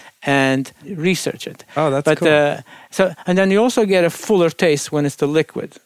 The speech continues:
Speaker 1: When it's a powder, it's, uh, very, very clean, but very, very flat.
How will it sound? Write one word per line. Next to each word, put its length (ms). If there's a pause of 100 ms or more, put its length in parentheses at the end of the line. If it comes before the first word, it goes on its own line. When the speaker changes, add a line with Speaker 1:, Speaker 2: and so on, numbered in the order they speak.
(200)
Speaker 1:
When 540
it's 160
a 40
powder, 460
it's, 300
uh, 200
very, 300
very 220
clean, 500 (240)
but 200
very, 420 (640)
very 340 (140)
flat. 540